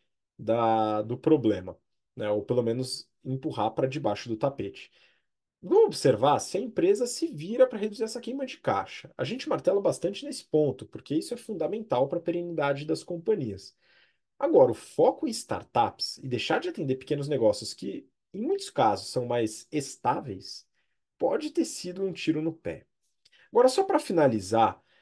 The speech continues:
é, eu não sei se você viu sobre isso, Gui,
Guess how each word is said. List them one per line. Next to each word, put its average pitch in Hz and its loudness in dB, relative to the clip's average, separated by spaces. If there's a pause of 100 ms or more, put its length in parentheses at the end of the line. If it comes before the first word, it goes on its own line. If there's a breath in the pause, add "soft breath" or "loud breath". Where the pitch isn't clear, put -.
(220 soft breath)
é, 120 6
eu 143 6
não 160 -2
sei 285 -2
se 269 -8
você 214 0
viu 151 4
sobre 120 0
isso, 139 2
Gui, 92 -18